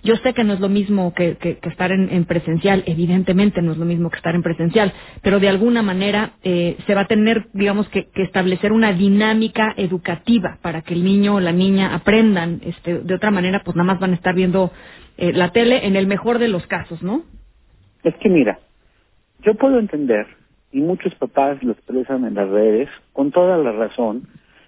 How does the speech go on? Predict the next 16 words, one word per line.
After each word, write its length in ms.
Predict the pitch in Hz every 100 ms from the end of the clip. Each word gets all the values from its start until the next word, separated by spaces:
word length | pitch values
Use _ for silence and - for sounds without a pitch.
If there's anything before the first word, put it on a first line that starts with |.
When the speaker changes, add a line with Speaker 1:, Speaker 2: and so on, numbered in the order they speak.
| - -
Speaker 2:
que 300 | 139 151 151 - - -
en 180 | 135 147
el 120 | 143
dilema 580 | 143 156 180 185 165 143 - _ _ _
salud 320 | 135 139 180 156
o 80 |
no 120 | 139 165
salud, 420 | 135 127 190 269 - - - _ _
no 160 | 143 165
hay 140 | 180
duda, 380 | 170 190 107 - _ _ _ -
se 160 | 143 143
opta 260 | 175 190
por 200 | 180 165
la 120 | 143 139
salud. 280 | 139 165